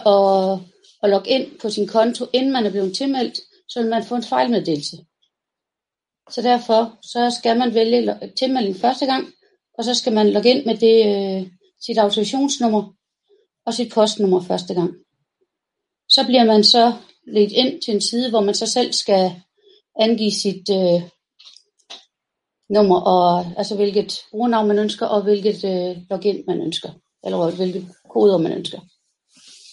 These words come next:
Det er også sådan, at hvis det er, du ikke har, hvis du er ny økolog, og du endnu ikke har modtaget dit autorisationsnummer i Landbrugsstyrelsen,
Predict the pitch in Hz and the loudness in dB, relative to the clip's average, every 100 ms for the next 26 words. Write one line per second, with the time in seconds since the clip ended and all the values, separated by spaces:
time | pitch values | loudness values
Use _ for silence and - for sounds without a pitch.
0 | _ _ _ _ _ _ _ - _ _ | _ _ _ _ _ _ _ -20 _ _
1 | _ _ _ _ _ _ - 226 233 240 | _ _ _ _ _ _ 0 4 4 4
2 | 247 247 247 208 208 240 233 233 233 - | 4 6 4 2 0 2 2 4 2 2
3 | 196 185 180 180 - 170 220 220 214 233 | 2 2 0 -4 -6 -8 -6 -2 2 2
4 | 214 233 254 - 196 226 240 233 220 208 | 0 0 -2 0 -2 0 2 0 0 0
5 | 214 226 208 185 185 185 190 185 269 285 | 0 -2 -4 -2 -2 -4 -4 -6 -4 -4
6 | 285 240 233 226 233 233 - 240 226 220 | -2 -4 -2 -2 -4 -6 -4 -4 -2 -8